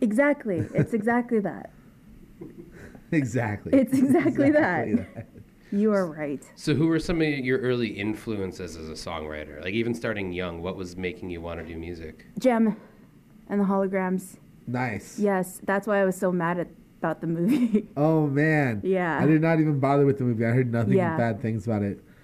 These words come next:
Speaker 1: Ditto.
Speaker 2: I've heard good things about the comic book, though.
Speaker 1: The comic book's amazing. And everyone's gay.
Speaker 2: Everyone's gay in the comic
Speaker 1: No,
Speaker 2: books?
Speaker 1: not everyone, but two, two, two main characters are gay, and it's great.
Speaker 2: That is not that outrageous.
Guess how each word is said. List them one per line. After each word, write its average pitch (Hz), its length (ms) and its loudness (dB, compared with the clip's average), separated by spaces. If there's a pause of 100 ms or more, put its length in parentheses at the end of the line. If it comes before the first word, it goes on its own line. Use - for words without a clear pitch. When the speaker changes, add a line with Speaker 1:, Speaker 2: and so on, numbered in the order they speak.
(180)
Speaker 1:
Ditto. 165 200 0
Speaker 2:
I've 131 100 2
heard 202 180 4
good 196 200 4
things 202 220 2
about 196 140 4
the 135 80 -2
comic 135 420 -2
book, 98 220 -6
though. - 160 -12 (260)
Speaker 1:
The 277 80 -4 (180)
comic 269 360 -2
book's 254 220 -6
amazing. 185 1120 0 (440)
And - 120 -6
everyone's 185 480 -2 (120)
gay. 165 680 -10 (140)
Speaker 2:
Everyone's 127 340 0
gay 113 140 -2
in 123 80 -4
the 120 80 -4
comic 180 160 2
Speaker 1:
No, 160 160 0
Speaker 2:
books? 127 160 -2
Speaker 1:
not 190 120 -2
everyone, 135 520 -4
but - 260 -4
two, 214 180 0 (200)
two, 226 260 2
two 220 300 2
main 185 240 2
characters 143 400 -4
are 139 60 -2
gay, 123 300 -4
and 101 120 -4
it's 95 100 -10
great. 58 460 -10
Speaker 2:
That 147 180 2
is 113 400 -2 (140)
not 117 480 -4
that 110 220 0
outrageous. 101 840 -4